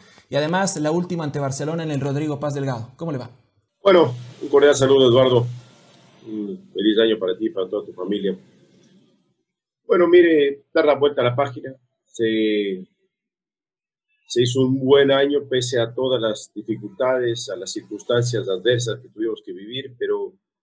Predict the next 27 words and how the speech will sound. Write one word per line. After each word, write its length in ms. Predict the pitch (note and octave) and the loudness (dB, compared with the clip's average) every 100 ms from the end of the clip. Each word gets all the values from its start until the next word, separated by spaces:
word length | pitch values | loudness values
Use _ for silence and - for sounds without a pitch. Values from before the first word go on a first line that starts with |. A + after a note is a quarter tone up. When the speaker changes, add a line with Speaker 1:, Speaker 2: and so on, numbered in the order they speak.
| _ | _
Speaker 2:
en 140 | - G#2+ | -6 -4
este 180 | A2 A#2 | 0 2
momento 400 | A2+ A2+ A2+ G#2+ | 4 2 0 0
ya 260 | G#2 G#2+ | 0 0
tuvimos 380 | - G#2 G#2 F#2+ | -2 -4 -4 -6
que 280 | G2+ F2+ - _ _ _ _ _ _ _ - | -6 -6 -8 _ _ _ _ _ _ _ -4
virar 200 | E3 F3 | 2 4
la 140 | E3 | 4
página 340 | E3+ E3+ D#3 C#3+ | 0 0 0 0
y 80 | C3 | 0
pensar 320 | A#2+ C#3 C3+ | 0 0 2
en, 300 | B2 G#2 - | 0 -2 -8
en 80 | A2 | -8
lo 120 | G#2+ | -4
que 100 | A#2 | -4
se 160 | A2 G2 | -4 -4
viene, 260 | F#2 F2 | -4 -6
¿no? 100 | F2+ | -2
Objetivos 580 | A#2+ A#2 A2+ - B2+ A#2 | -2 0 -4 -4 0 2
nuevos 500 | B2 D3 D3 C3+ C3 | 4 4 4 2 0
y 300 | G#2+ G2 F#2 | -4 -6 -8
seguir, 460 | - A2+ A#2 B2+ A#2 | -10 -6 -4 0 2
eh, 320 | A2 G2+ - - | 2 2 -4 -14
buscando 460 | G#2+ - G#2+ A#2 A#2 | -14 -8 -6 -4 -4
ser 240 | A2+ G#2+ | -2 -2
un 100 | A2 | -4
equipo 540 | F2 F#2+ A2+ G2+ F2+ | -8 -4 0 0 -2